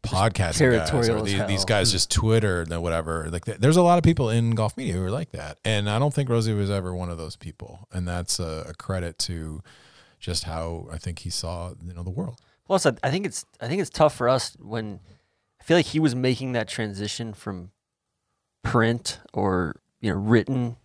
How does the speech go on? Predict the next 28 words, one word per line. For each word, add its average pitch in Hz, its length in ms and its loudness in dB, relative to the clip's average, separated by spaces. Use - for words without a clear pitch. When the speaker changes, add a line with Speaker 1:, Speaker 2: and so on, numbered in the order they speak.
Speaker 2:
to 101 480 0
being 104 440 -2
a, 98 440 -2
you - 80 -12
know, - 100 -8
T 120 220 2
V 110 360 0
Speaker 1:
Mm-hmm. 78 140 -4
Speaker 2:
first 104 360 0
personality, 110 640 2
kinda 117 240 2
right 104 420 2
as 101 320 -2
we 113 240 0
were 107 120 2
getting 104 320 0
into 98 180 -6
golf, 107 580 4
and 107 100 -4
we 104 140 -2
were, 104 180 -2
and - 80 -20
so 143 100 6
I 131 60 6
think 160 140 6
it's, - 280 0
you 151 100 -2
know 107 240 -6